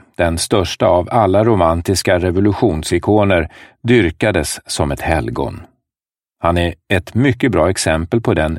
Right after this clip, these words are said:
mytbildning som än idag frodas kring olika revolutionärer och diktatorer.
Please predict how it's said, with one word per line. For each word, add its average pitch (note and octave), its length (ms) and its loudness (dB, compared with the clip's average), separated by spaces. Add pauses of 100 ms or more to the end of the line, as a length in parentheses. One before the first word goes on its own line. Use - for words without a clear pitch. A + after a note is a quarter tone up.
mytbildning F#2+ 1000 0
som F#2+ 240 0
än F#2 200 0
idag G#2+ 440 2
frodas F2 480 0
kring D#2+ 380 -4 (320)
olika E2 460 2
revolutionärer E2+ 1000 0
och E2+ 280 -4
diktatorer. F#2 800 -4